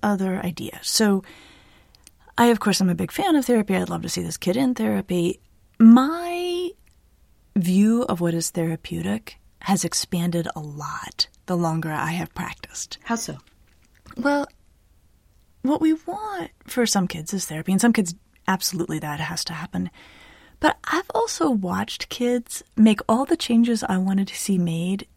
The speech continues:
Speaker 1: because they joined a theater program or because they
Speaker 2: Oh.
Speaker 1: started volunteering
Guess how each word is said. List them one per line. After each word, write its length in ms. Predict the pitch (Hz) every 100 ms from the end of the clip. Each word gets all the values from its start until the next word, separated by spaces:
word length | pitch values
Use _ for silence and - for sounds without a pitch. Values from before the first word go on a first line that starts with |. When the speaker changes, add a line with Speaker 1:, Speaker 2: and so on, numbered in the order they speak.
| -
Speaker 1:
because 320 | 190 185 185
they 120 | 185
joined 300 | 175 175 196
a 60 | 190
theater 320 | - 180 -
program 460 | - - - - - - - - - - _
or 140 | 190
because 680 | 180 185 - - 180 185 190
they 120 | -
Speaker 2:
Oh. 40 | 196
Speaker 1:
started 420 | - 185 180 170
volunteering 840 | 175 170 165 - 160 165 165 165